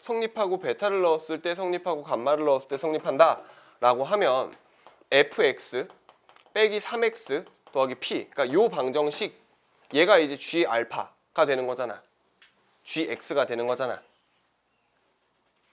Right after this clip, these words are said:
맞아? 된 거야, 여기까지?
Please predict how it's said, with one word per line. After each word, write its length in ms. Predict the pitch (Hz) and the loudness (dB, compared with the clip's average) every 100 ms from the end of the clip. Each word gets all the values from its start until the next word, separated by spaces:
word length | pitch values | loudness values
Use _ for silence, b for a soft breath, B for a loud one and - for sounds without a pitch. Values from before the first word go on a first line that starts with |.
| _ _ | _ _
맞아? 400 | 110 113 151 165 - _ _ _ _ _ _ _ _ _ _ _ _ _ 151 _ _ _ | -6 -2 -2 -2 -8 _ _ _ _ _ _ _ _ _ _ _ _ _ _ _ _ _
된 220 | - 131 | -8 -2
거야, 300 | 135 139 117 | 2 4 4
여기까지? 480 | 113 120 117 151 165 | -2 -4 -4 -6 -8